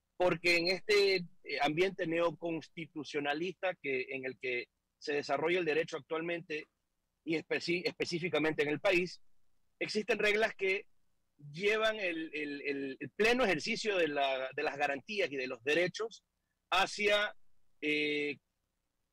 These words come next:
aplicaciones de cuestiones como estas. Entonces, por ejemplo, eh, es competente el juez de garantías, en este caso constitucionales, el juez constitucional,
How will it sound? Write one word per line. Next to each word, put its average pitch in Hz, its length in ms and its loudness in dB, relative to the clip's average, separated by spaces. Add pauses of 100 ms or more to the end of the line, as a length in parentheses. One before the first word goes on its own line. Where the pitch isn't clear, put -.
(540)
aplicaciones 190 680 0
de 185 140 -2
cuestiones 180 440 -4
como 165 220 0
estas. - 400 -4 (100)
Entonces, 170 640 0 (140)
por 160 120 0
ejemplo, 185 380 0 (1000)
eh, 143 580 0 (1120)
es 214 180 2
competente 196 600 0
el 151 80 0
juez 180 440 2
de 135 80 0
garantías, 147 720 2 (680)
en 151 140 -2
este 156 180 0
caso 170 360 -2
constitucionales, 160 960 2
el 127 140 -6
juez 170 200 0
constitucional, 139 1000 -2